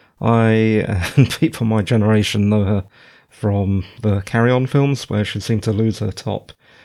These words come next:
in every film, and then more latterly in EastEnders. I think EastEnders? I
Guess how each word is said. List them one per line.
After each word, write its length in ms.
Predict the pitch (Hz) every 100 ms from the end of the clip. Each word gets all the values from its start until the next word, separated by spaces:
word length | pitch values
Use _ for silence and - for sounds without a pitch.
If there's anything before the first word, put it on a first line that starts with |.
| - _ -
in 460 | 101 101 101 98
every 320 | 95 110 101 95
film, 520 | 123 120 120 123 101 - _ _ _ _ _ _ _ _ _ _
and 220 | - 156
then 200 | 127 117
more 240 | 107 107 95
latterly 560 | 104 101 - 104 104 98
in 220 | 104 101 -
EastEnders. 680 | 104 - 98 101 95 - -
I 100 | -
think 580 | - 175 214 233 - - _ _ -
EastEnders? 640 | 185 - 233 240 269 233
I 160 | 185